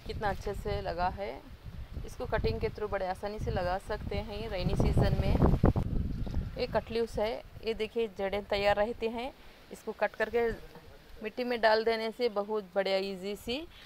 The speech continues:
growth हो लेता है। एक clues है, ये भी cutting के through इसके bulb होते हैं, बड़े आसानी से rainy season में बहुत जल्द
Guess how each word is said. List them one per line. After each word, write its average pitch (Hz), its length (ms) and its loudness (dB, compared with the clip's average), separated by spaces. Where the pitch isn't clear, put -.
growth 214 300 0
हो 226 100 2
लेता 214 380 2
है। 220 160 4
एक 226 200 -4
clues 254 400 0
है, 247 140 4
ये 247 200 4
भी 285 120 -4
cutting 262 380 -2
के 262 100 0
through 254 220 -2
इसके 240 320 -2
bulb 214 220 2
होते 233 220 -2
हैं, 247 260 -4
बड़े 214 200 0
आसानी 240 420 0
से 277 200 -4
rainy 226 260 2
season 226 320 -2
में 233 220 -2
बहुत 214 360 -2
जल्द 247 280 2